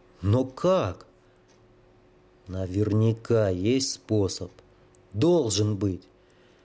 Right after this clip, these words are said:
Потому как отец произнес последнюю фразу, Сергей понял, что он пытается убедить в этом самого себя.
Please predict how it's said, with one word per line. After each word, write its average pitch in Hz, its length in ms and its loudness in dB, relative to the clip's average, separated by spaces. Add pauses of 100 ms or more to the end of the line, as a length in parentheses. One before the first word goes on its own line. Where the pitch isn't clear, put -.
(360)
Потому 120 360 0
как 107 200 -2
отец 139 340 -2
произнес 107 540 0
последнюю 107 600 -2
фразу, 143 380 0
Сергей 120 440 -2
понял, 107 500 0
что - 220 -4
он 165 120 0
пытается 135 640 0
убедить 98 480 -2
в 95 80 -4
этом 110 300 0
самого 95 440 -4
себя. 92 460 -6